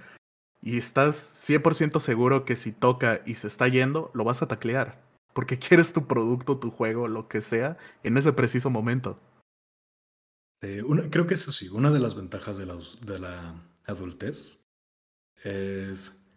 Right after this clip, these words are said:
Speaker 2: que Amazon es tu Navidad y puede ser en cualquier época del año, no solo es en invierno. De
Speaker 1: Tu
Speaker 2: repente
Speaker 1: regalo de
Speaker 2: pides
Speaker 1: ti
Speaker 2: tu
Speaker 1: para ti.
Speaker 2: Sí, es tu regalo personal y nada más. Incluso, bueno, estas aplicaciones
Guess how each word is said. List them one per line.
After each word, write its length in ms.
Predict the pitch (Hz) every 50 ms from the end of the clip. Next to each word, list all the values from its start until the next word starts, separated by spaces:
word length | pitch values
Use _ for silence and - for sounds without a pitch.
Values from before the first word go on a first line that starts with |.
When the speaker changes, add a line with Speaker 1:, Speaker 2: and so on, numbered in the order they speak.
| _ _ -
Speaker 2:
que 140 | - 120
Amazon 400 | 120 123 127 127 123 - 120 110
es 160 | 110 107 - -
tu 400 | - 104 95 92 87 85 85 - _
Navidad 600 | - 113 113 110 107 104 104 95 104 113 139 135
y 80 | 127 110
puede 220 | - - 110 104
ser 140 | - - 107
en 60 | 101 98
cualquier 320 | - 98 92 - 110 104
época 320 | 101 - - 95 90 -
del 140 | 95 90 85
año, 200 | 82 82 82 85
no 120 | 87 95 -
solo 240 | - - 95 95
es 100 | 87 -
en 100 | - 98
invierno. 400 | 92 85 85 87 82 82 82 82 - _ _ _ _ _ _ _ _ _ _ _ _ -
De 80 | 113 110
Speaker 1:
Tu 60 | 113
Speaker 2:
repente 60 | 110
Speaker 1:
regalo 260 | 113 113 113 120 131 131
de 80 | 120
Speaker 2:
pides 140 | 117 113 107
Speaker 1:
ti 60 | 104
Speaker 2:
tu 80 | - 120
Speaker 1:
para 140 | 113 104 -
ti. 180 | - 107 - - _ _ _ _ _ _ _ _ -
Speaker 2:
Sí, 200 | - - - 120
es 160 | 107 107 104
tu 60 | - 117
regalo 500 | 113 110 107 110 107 107 104 101 98 -
personal 500 | - 95 - - 98 104 110 110 113 107
y 60 | 98
nada 180 | 98 101 101
más. 300 | 101 104 104 104 - - - - - - _ _ _ _ _ _ _ _ _ _ _ _ _ _ _ _ _
Incluso, 720 | - 127 117 - 147 151 147 - 190 185 160 - - - - 127 120 - -
bueno, 380 | 123 123 120 101 87 - - - - - - - _ _ _ _ - - - - - -
estas 260 | 143 120 - 123 107
aplicaciones 1000 | 117 - 107 104 - 101 - - 113 110 110 107 101 92 - - - - - _